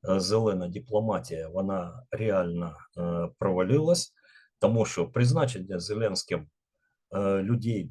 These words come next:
без дипломатичної освіти на дипломатичні посади, е, ми, е, вже тут, е, багато що чули, як відправляють людей в різні країни, в тому числі і потрібні Україні, е, важливі для України країни,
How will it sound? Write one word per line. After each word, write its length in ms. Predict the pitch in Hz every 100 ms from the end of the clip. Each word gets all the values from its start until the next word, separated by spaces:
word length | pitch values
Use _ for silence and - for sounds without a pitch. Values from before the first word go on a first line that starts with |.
| -
без 280 | 127 123 -
дипломатичної 960 | 98 - 98 104 - 90 - 92 92
освіти 680 | 92 - 104 107 - 80 76
на 340 | 85 92 92 82
дипломатичні 680 | 90 104 101 104 120 - 92 -
посади, 480 | 92 - - - 110
е, 100 | 127 123 _ _ _ - 107 110 110 110
ми, 240 | 110 117
е, 140 | 98 - _ _ _ 90 92 98 98
вже 340 | 90 101 101 90
тут, 220 | - 85 - -
е, 340 | 85 87 - - _ _ _ _
багато 420 | 95 104 107 95
що 320 | - 110 95 -
чули, 520 | - 117 101 95 -
як 260 | 92 101 -
відправляють 800 | 98 - 104 101 104 101 95 -
людей 480 | 95 98 135 135 127 - _ -
в 140 | 98
різні 360 | 110 95 92 90
країни, 460 | - 98 151 147
в 80 | -
тому 240 | 92 92
числі 340 | 85 - - 90
і 60 |
потрібні 520 | 85 - - 101 98 92
Україні, 920 | 87 101 95 95 92 90 90 90 90
е, 760 | - _ _ _ - 92 92
важливі 500 | 90 104 104 110 95
для 140 | 87 95
України 840 | 92 - 98 95 92 90 87 85
країни, 580 | - 101 127 180 165 139